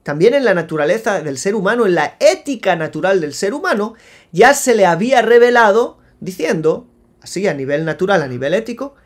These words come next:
que no hay que matar. Es algo que todos sabemos. Cosas trascendentes que van más allá se revelarán después en la Torá, en el monte Sinai. Por eso es que primero Elohim y después el tetragramatón, el nombre de las cuatro letras,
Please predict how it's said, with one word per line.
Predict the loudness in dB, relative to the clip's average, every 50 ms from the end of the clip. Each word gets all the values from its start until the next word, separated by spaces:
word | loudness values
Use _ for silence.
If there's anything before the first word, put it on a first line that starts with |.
| _ _
que | -10 -8 -8
no | -6 -4 -4 -4 -4
hay | -4 -6 -8
que | -10 -10 -10
matar. | -10 -10 -10 -12 -14 -18 -20 -20 -20 _
Es | _ -14 -10
algo | -8 -6 -6 -8 -8
que | -10 -14 -14
todos | -14 -14 _ _ -2 -2 -2 -2 -8
sabemos. | -10 -14 -14 -18 -20 -20 -20 _ _ _ _ _ -20 -20 -20 -20 _ _ _ _
Cosas | 0 2 2 2 -2 -4 -2 -2
trascendentes | 0 -2 -2 0 0 0 0 2 4 2 2 2 2 0 0 0 2
que | -2 -4
van | -4 -4 -6 -6 -4
más | -4 -4 -4 -2
allá | -2 0 2 0 0 0 -2
se | -4 -4 -2
revelarán | -2 -2 0 0 0 0 0 -2 -2 -2
después | -2 -2 -2 -2 -6 0 2 4 4 4 0 -4 -8 _
en | -6 -2 0
la | 0 0
Torá, | 2 2 4 4 2 0 -2 -10 _ _ -20 -20 -20 _ _ _ _
en | -4 -2
el | 0 0 0
monte | 0 -2 -2 -2 -4 -4 -4 -4 -4 -4 -8 _ _
Sinai. | _ -16 -8 -8 -6 -6 -6 -10 -10 -14 _ _ _ _ -20 -20 -20 _ _
Por | _ 0 0
eso | 0 0 0 -2
es | -2 -2
que | -2 -4 -4 -4 -6 _ _ _ _
primero | -4 -4 0 2 2 4 4 4
Elohim | 2 2 0 0 -2 -2 -4 -6 -8 -12 _ _ _ _ _
y | -8 -8
después | -8 -8 -8 2 4 4 4 4 2 0 -4 -8 -14 _ _ _ _
el | -8 -6 -6 -6
tetragramatón, | -4 -6 -4 -2 -2 -4 -4 -4 -6 -6 -8 -6 -4 -4 -4 -2 -4
el | -4 -6 -6 -4
nombre | -4 -4 -2 -2 -2
de | -2 -2
las | -4 -6 -8 -14
cuatro | -8 -4 -2 -2 -2 -2 -4 -6 -6
letras, | -2 -2 -2 -2 -2 -6 -8 -8 -8 -12